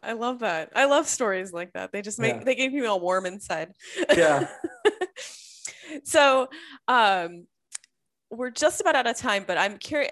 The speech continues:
Speaker 1: to close things up a little bit here. And this is kind of a bigger question, but sitting where you are today, you know, what can you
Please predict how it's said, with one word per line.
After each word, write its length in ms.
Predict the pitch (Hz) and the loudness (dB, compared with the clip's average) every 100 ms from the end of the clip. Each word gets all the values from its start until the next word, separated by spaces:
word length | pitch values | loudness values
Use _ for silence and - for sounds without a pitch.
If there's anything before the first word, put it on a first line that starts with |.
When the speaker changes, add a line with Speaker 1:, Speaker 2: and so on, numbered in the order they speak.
| - _ | -8 _
Speaker 1:
to 100 | - 269 | -12 -6
close 360 | 294 285 302 | 0 0 0
things 300 | - 233 208 - | -6 -8 -8 -4
up 200 | 175 - | -4 -2
a 40 | 196 | -6
little 200 | 170 170 | -6 -6
bit 160 | 175 - | -6 -8
here. 280 | - 175 147 | -8 -4 -4
And 160 | 160 | -4
this 120 | 185 | -8
is 100 | 190 | -10
kind 160 | - 208 | -6 -4
of 80 | 190 | -4
a 80 | 180 | -4
bigger 240 | 165 170 | -4 -6
question, 460 | - 170 - 165 160 | -6 -6 -6 -10 -6
but 240 | 160 151 - | -4 -4 -8
sitting 300 | - 254 254 | -4 -4 -2
where 100 | 233 | -2
you 100 | 185 | -2
are 120 | 180 | -4
today, 520 | - 202 180 175 175 _ _ _ | -4 -2 -2 -2 -6 _ _ _
you 100 | - | -6
know, 140 | 190 170 | -4 -4
what 340 | 190 254 285 _ _ _ | -2 0 -2 _ _ _
can 140 | - | -16
you 60 | 247 | -14